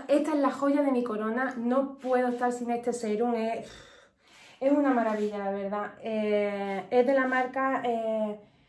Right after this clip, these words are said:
No Shine Shine Essential Care. Eh, la verdad es que es mi favorito. Y si vieseis cómo huele,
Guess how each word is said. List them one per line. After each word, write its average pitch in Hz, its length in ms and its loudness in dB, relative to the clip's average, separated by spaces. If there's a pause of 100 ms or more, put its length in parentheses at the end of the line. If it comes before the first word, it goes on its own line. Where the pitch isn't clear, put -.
(260)
No 262 280 2
Shine 269 340 2
Shine 294 640 0
Essential 233 600 0
Care. 277 360 -2 (520)
Eh, 226 540 2
la 220 140 -6
verdad 220 240 0
es 240 60 -6
que 247 120 -6
es 247 60 2
mi 247 880 6
favorito. 208 580 -2 (640)
Y 240 80 -2
si 233 140 -2
vieseis 254 380 0
cómo 302 340 2
huele, 262 440 -2